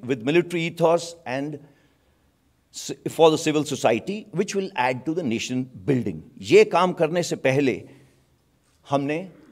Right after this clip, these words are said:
कुछ जो वर्ल्ड की अलग-अलग कंट्रीज हैं, उनकी स्टडी करी।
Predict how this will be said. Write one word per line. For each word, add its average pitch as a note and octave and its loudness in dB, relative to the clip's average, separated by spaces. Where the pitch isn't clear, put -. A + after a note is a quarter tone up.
कुछ - -8
जो C3+ 0
वर्ल्ड D3+ 4
की D#3 0
अलग-अलग C#3 2
कंट्रीज C3+ 0
हैं, F3 -4
उनकी C3+ -2
स्टडी A#2+ 0
करी। G#2 -6